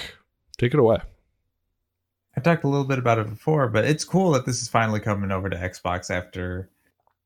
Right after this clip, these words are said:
Speaker 2: uh, I mean, we put Persona four on Steam, and that was a huge deal. They made so much money from doing that that it just made sense to finally put these games on other platforms outside of PlayStation.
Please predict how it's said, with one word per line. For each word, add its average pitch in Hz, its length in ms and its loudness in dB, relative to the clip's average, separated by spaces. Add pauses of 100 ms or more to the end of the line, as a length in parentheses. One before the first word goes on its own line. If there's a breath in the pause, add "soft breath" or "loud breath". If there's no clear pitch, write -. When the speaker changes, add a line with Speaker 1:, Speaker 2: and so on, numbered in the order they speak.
(240)
Speaker 2:
uh, 87 480 2 (1300)
I 123 60 -2
mean, 113 200 -2
we 110 160 -2
put 107 180 -6
Persona 101 340 -2
four 90 320 0
on 85 260 -2
Steam, 87 420 -4
and 87 100 -6
that 85 100 -4
was 92 140 -4
a 95 60 -2
huge 92 260 -6
deal. 87 120 -2
They 90 100 -2
made 95 200 -2
so 90 220 -2
much 90 260 -6
money 90 200 -6
from 92 160 -10
doing 90 260 -4
that 92 140 -4
that 95 100 -2
it 92 80 -6
just 104 200 -6
made 98 160 -2
sense 101 260 -4
to 110 80 -4
finally 107 340 0
put 104 200 -2
these 101 160 -2
games 95 220 0
on 87 100 2
other 87 160 -2
platforms - 680 -4
outside 95 320 -2
of 85 80 -10
PlayStation. - 600 -8